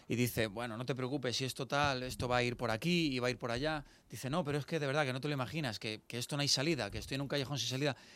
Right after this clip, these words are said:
Que no, tranquilo, porque mira, eh, esto, eh, vas a ir por aquí, eh, de repente se te va a abrir una puerta y vas a ver que esa puerta te va a conducir a otra y al final vas a salir de este bache en el que estás. Dice, "Pero, pe-,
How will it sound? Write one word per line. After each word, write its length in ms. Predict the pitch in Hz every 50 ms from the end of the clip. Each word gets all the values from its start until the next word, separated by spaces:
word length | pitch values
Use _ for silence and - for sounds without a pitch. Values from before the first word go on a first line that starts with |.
| - -
Que 100 | - 117
no, 100 | 131 156
tranquilo, 420 | 135 - 127 123 120 165 156 131 107
porque 220 | 117 113 101 131
mira, 280 | 139 160 147 123 98 - - - - - - - -
eh, 260 | - 117 120 117 117 110 - -
esto, 500 | - 135 127 - - 143 131 131 123 - - -
eh, 220 | - - - - -
vas 240 | - 131 127 - -
a 80 | 127
ir 120 | 127 127 -
por 140 | 131 120 107
aquí, 320 | 110 110 175 185 190 185 165
eh, 520 | 123 110 - - 104 104 - - - 110 -
de 100 | 113 110
repente 280 | 107 110 135 131 -
se 100 | 110 110
te 80 | 110 117
va 60 | 110
a 20 | 110
abrir 200 | 113 117 113 117
una 280 | 113 110 110 107 101
puerta 540 | - 170 185 185 180 - 175 160 160 156 135
y 100 | 123 120
vas 180 | 123 135 127 -
a 40 | 135
ver 120 | 131 120
que 60 | 101 120
esa 140 | 110 123 107
puerta 320 | 117 127 117 104 139 120
te 80 | - 117
va 60 | 120
a 40 | 110
conducir 300 | 120 110 110 101 110 110
a 80 | 123
otra 240 | 160 196 - 170 165
y 60 | 143
al 80 | 123 110
final 200 | - 113 123 127
vas 140 | 123 110 -
a 20 | 117
salir 240 | - 117 113 110 107
de 60 | 107
este 180 | 107 - 113
bache 220 | 110 107 - - 110
en 40 | 107
el 40 | 107
que 80 | 113
estás. 300 | 107 - - 139 127 - 139 - - - - - - -
Dice, 160 | - 113 117
"Pero, 200 | 85 - 98 76
pe-, 120 | - -